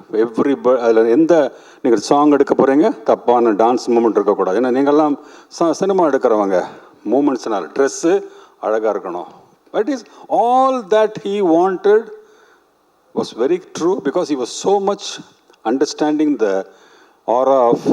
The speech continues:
Swami, what he wanted, and, you know, the, ஒரு, ஒரு கல்ச்சர் அங்க இருக்கு. அந்த கல்ச்சரை மெயின்டெயின் பண்ண மாதிரி எங்கள்கிட்ட சொன்னாரு. That is how we told him, showed all the photos, showed everything, and then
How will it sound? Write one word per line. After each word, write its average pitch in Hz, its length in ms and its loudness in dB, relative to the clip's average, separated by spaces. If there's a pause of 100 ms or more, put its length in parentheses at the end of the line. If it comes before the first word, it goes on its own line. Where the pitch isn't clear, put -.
(260)
Swami, 131 420 0 (300)
what - 140 2 (100)
he 165 260 2
wanted, 151 500 2
and, 135 180 -4 (560)
you 175 80 -4
know, 180 300 0
the, 160 480 4
ஒரு, 156 260 2
ஒரு 165 240 0
கல்ச்சர் 202 320 0
அங்க 131 180 0
இருக்கு. 107 280 -4
அந்த 127 280 -4
கல்ச்சரை 156 260 -2
மெயின்டெயின் 147 400 0
பண்ண 127 140 -2
மாதிரி 123 260 -2
எங்கள்கிட்ட 101 280 -4
சொன்னாரு. 95 320 -6 (180)
That 107 240 -2
is - 80 -2
how 151 280 0 (560)
we 98 320 -6 (120)
told 131 200 0
him, 143 140 -4 (280)
showed 139 180 0
all 127 220 0
the 127 120 -2
photos, 131 360 -2 (260)
showed 131 300 2
everything, 156 600 -4 (500)
and 92 240 -6
then 135 320 -4